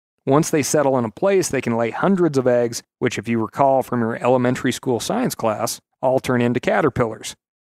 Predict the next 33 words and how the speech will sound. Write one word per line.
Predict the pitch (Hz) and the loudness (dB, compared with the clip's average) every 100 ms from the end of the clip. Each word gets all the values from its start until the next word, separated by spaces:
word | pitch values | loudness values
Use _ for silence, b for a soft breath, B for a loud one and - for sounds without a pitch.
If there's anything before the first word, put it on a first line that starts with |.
| - | -4
Those | 113 | -4
caterpillars | - 185 208 147 123 113 131 - - - | -2 -2 0 0 0 2 0 -2 -8 0
are | 123 | 2
a | |
lot | 117 147 170 | 4 2 0
like | 165 | -2
that | - 180 | 0 -2
children's | - 143 123 110 | 2 2 2 0
book. | 98 107 - _ _ _ - | -2 -8 -10 _ _ _ -2
They're | 120 | 0
very | 113 117 127 | 2 2 2
hungry. | 127 123 107 - - _ _ _ _ | 2 0 -2 -8 -14 _ _ _ _
Except | 123 - 127 - | -6 -2 -2 -2
instead | 117 123 123 | -4 0 0
of | 127 | 0
ice | 139 139 | 0 -2
cream | - 143 135 127 | -2 0 2 0
and | 113 | -2
smoked | - 135 120 | 0 0 0
meats, | 151 175 165 - - _ | 2 2 2 -2 -10 _
these | - 131 | -4 -2
caterpillars | - 139 131 127 131 127 120 | 0 2 2 2 2 2 0
can | - 117 | -2 -4
feed | 127 120 | -2 0
on | 117 113 | 2 2
more | 113 | 2
than | 117 | 0
five | 110 - 127 139 | -2 0 2 2
hundred | 139 127 123 123 | 0 0 2 0
tree | - - 123 113 | -2 -6 -6 -6
and | 120 120 | -6 -6
shrub | - 190 170 | -2 -2 -2
species. | - 123 107 110 - | -4 -2 -2 -6 -12